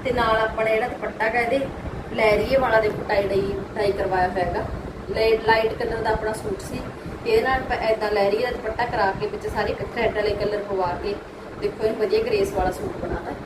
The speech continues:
ਤੁਸੀਂ ਵੀ ਏਦਾਂ ਆਪਣਾ, ਹਨਾ, ਵੀ ਜੇ ਜ਼ਿਆਦਾ ਤੁਸੀਂ ਲਾਈਟ ਸੂਟ ਨਹੀਂ ਪਸੰਦ ਕਰਦੇ ਤਾਂ ਏਦਾਂ ਆਪਾਂ ਇਹਨਾਂ ਨੂੰ ਵਧੀਆ ਡਿਜ਼ਾਈਨਰ ਜਿਹਾ ਬਣਾ ਕੇ, ਹਨਾ, ਰੈਡੀ ਕਰ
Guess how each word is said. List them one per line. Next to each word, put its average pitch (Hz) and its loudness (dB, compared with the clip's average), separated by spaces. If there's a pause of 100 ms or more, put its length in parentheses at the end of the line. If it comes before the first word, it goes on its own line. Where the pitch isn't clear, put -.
(320)
ਤੁਸੀਂ 262 -4
ਵੀ 285 2
ਏਦਾਂ 247 4
ਆਪਣਾ, 226 0
ਹਨਾ, 262 -2 (520)
ਵੀ 247 -2
ਜੇ 254 10
ਜ਼ਿਆਦਾ 247 6
ਤੁਸੀਂ - -4
ਲਾਈਟ 226 2
ਸੂਟ - -8
ਨਹੀਂ 220 -2
ਪਸੰਦ 247 -4
ਕਰਦੇ 220 0 (140)
ਤਾਂ 233 2
ਏਦਾਂ 208 2
ਆਪਾਂ 202 0
ਇਹਨਾਂ 208 2
ਨੂੰ 233 -4 (440)
ਵਧੀਆ 247 6
ਡਿਜ਼ਾਈਨਰ 202 2
ਜਿਹਾ 196 2
ਬਣਾ 190 2 (100)
ਕੇ, 196 0 (160)
ਹਨਾ, 226 0
ਰੈਡੀ 190 0
ਕਰ - -6